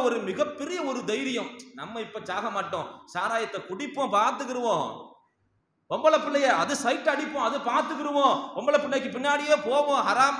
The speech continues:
அதெல்லாம் வாழ்க்கையில கடைசியில பாத்துக்கிறலாம். அட, சிகரெட் அடிச்சு அடிச்சு அதை ஊதி தள்ளுவோம், அது எப்ப நமக்கு அல்லாஹ் மௌத்து கொடுக்குறானோ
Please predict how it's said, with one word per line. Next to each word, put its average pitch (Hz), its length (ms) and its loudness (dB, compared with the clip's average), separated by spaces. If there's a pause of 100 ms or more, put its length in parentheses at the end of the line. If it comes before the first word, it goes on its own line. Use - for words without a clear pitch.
அதெல்லாம் 226 420 2
வாழ்க்கையில 269 400 2
கடைசியில 269 480 0
பாத்துக்கிறலாம். 269 680 4 (1300)
அட, 285 120 0
சிகரெட் 302 460 2
அடிச்சு 285 260 2
அடிச்சு 302 280 2
அதை 311 140 2 (100)
ஊதி 320 280 0
தள்ளுவோம், 311 500 4
அது 247 120 0 (100)
எப்ப 196 300 0
நமக்கு 285 340 2
அல்லாஹ் 254 340 4
மௌத்து 262 220 -2
கொடுக்குறானோ 254 440 0